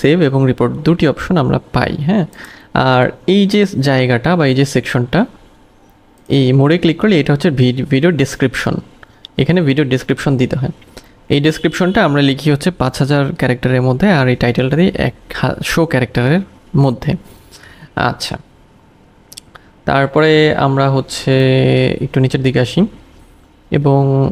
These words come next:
নিচের দিকে এটা হচ্ছে কমেন্ট সেকশন, মানে এই ভিডিওতে ভিউয়াররা কোন কোন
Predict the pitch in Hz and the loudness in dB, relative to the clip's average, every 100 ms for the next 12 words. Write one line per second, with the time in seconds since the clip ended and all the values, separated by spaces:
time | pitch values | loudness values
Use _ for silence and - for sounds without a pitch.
0 | - 160 160 147 208 180 143 160 151 131 | 0 -2 0 0 0 0 0 0 0 0
1 | 120 - 117 - - - 147 - 165 180 | -2 -4 -6 -4 -4 -2 -2 0 2 4
2 | 151 160 165 170 214 220 226 - - - | 2 2 0 2 0 0 -4 -16 -18 -20
3 | - - _ _ _ _ _ _ 156 135 | -20 -20 _ _ _ _ _ _ 2 4
4 | 175 208 185 220 214 190 190 | 4 4 2 0 2 2 4